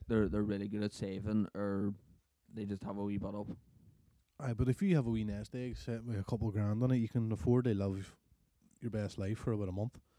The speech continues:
Speaker 2: depending on what you're doing. But if you're working for a living and getting paid every month, you'll have to s-, keep saving so you can love that lifestyle for
Speaker 1: Aye.
Speaker 2: about a month's time. So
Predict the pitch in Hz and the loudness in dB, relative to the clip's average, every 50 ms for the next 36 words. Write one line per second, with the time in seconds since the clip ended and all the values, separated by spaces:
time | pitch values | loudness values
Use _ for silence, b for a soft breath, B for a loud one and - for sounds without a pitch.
0 | _ _ _ _ _ _ _ _ _ _ _ _ _ _ - 117 117 117 110 107 | _ _ _ _ _ _ _ _ _ _ _ _ _ _ -4 -2 0 2 2 2
1 | 104 110 107 104 95 107 113 127 147 139 - _ _ _ _ _ _ _ _ _ | 2 0 -2 -4 -4 -2 -2 0 -2 -2 -6 _ _ _ _ _ _ _ _ _
2 | - 123 110 117 117 - _ _ _ _ _ _ _ _ _ _ _ _ _ - | -14 -6 -4 -4 -4 -4 _ _ _ _ _ _ _ _ _ _ _ _ _ -20
3 | _ _ - 117 101 - 139 143 147 139 135 135 - _ - 127 117 113 110 - | _ _ -12 -10 -4 -2 0 2 2 2 0 -2 -6 _ -8 -6 -4 -4 -4 -4
4 | 143 135 131 131 - - - 123 113 110 110 107 135 151 139 B B B B B | -4 -4 -4 -4 -6 -4 -4 -2 -2 -2 -4 -4 -6 -8 -8 B B B B B
5 | B _ _ _ _ _ _ _ _ _ _ _ _ _ _ _ _ _ - 117 | B _ _ _ _ _ _ _ _ _ _ _ _ _ _ _ _ _ -14 -12
6 | 107 107 110 90 98 107 110 110 117 123 120 117 107 107 113 135 - - _ _ | -10 -10 -12 -12 -10 -8 -8 -6 -6 -4 -4 -4 -6 -6 -8 -8 -12 -16 _ _
7 | - - _ _ _ _ - 113 110 98 110 113 - - 104 - - - - 110 | -20 -20 _ _ _ _ -14 -14 -12 -12 -12 -12 -14 -14 -16 -16 -18 -14 -14 -14
8 | 101 - - 107 101 104 107 131 131 - - 104 101 - 104 - 104 98 101 110 | -14 -10 -10 -10 -8 -8 -8 -10 -10 -10 -8 -8 -8 -8 -8 -10 -10 -10 -8 -8
9 | 120 120 117 117 117 113 113 117 117 101 110 113 117 - - 117 113 113 107 107 | -6 -4 -4 -4 -4 -2 -4 -4 -4 -4 -4 -6 -8 -8 -10 -10 -6 -4 -2 -2
10 | 107 117 113 113 117 117 113 - - 117 113 b b b b b b b b b | -2 -2 -4 -6 -8 -10 -12 -12 -14 -14 -14 b b b b b b b b b
11 | b b b b b b b - - 113 110 - | b b b b b b b -4 -2 0 0 -2